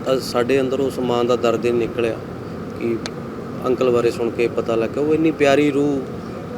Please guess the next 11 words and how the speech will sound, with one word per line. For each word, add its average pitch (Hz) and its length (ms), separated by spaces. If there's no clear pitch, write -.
ਜਦੋਂ, 139 360
ਅ, - 920
ਅੰਮੀ 131 200
ਦੇ 131 140
ਦਫਨ 123 300
ਕਫਨ 127 300
'ਤੇ 131 120
ਮਿਲਿਆ 120 320
ਮੈਂ 127 120
ਉਹਨਾਂ 117 180
ਨੂੰ, 113 140